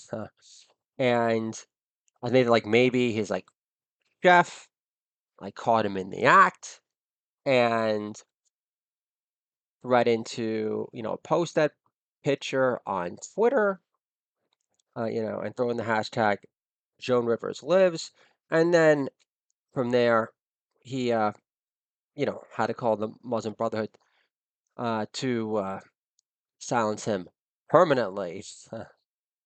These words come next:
So much for, uh, being in a airy, loosey-goosey, um, definitely loosey-goosey, but, uh, so much for me, uh, delivering airtight, punch-on driven prose tonight.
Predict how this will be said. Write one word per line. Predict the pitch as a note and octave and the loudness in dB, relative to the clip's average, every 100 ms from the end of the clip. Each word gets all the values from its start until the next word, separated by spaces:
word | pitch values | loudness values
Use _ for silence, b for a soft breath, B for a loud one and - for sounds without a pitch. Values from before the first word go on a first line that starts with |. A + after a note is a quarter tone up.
| _ _ _ _ _ _ _ | _ _ _ _ _ _ _
So | - E3 | 0 4
much | G3+ F#3+ | 6 4
for, | - F3+ F3 D#3+ - _ | 2 6 8 6 4 _
uh, | C3+ B2+ - | 0 2 0
being | D3 D3 | -6 -2
in | C#3+ | 2
a | B2+ A#2 - _ | 2 0 -4 _
airy, | C3+ D#3 D#3+ D#3 D3+ C#3+ _ _ _ _ | 0 2 4 2 0 -4 _ _ _ _
loosey-goosey, | B2 D3+ D#3 C#3+ D3+ D3+ D3+ D3 C#3 - _ _ _ _ _ _ | -8 -6 -6 -4 -4 -4 -4 -2 -4 -8 _ _ _ _ _ _
um, | B2 B2 B2 | 4 4 4
definitely | E3 G3+ F3 | 2 2 2
loosey-goosey, | E3+ - C#3 C#3+ C3+ - | 0 -2 0 0 0 -6
but, | A2 A2 A2 _ _ _ | -2 0 0 _ _ _
uh, | A#2+ A#2 | -4 -4
so | A#2+ D3+ | -2 0
much | D3+ C#3 | 0 0
for | C#3 | -2
me, | C3+ C3+ B2 - _ _ _ | 0 0 -2 -8 _ _ _
uh, | A#2+ A#2 | -8 -6
delivering | A2+ B2+ B2 C3 A#2+ - - | -4 -2 0 0 0 -4 -2
airtight, | B2+ C3+ - C3 B2+ - _ _ | 0 0 2 2 2 0 _ _
punch-on | - B2 - A2+ | -2 -2 -2 -4
driven | A2 G2+ G2+ | -2 -6 -8
prose | - A2 G#2+ | -4 -4 -4
tonight. | - G2+ D#3 C3+ F2+ | -2 2 2 2 -4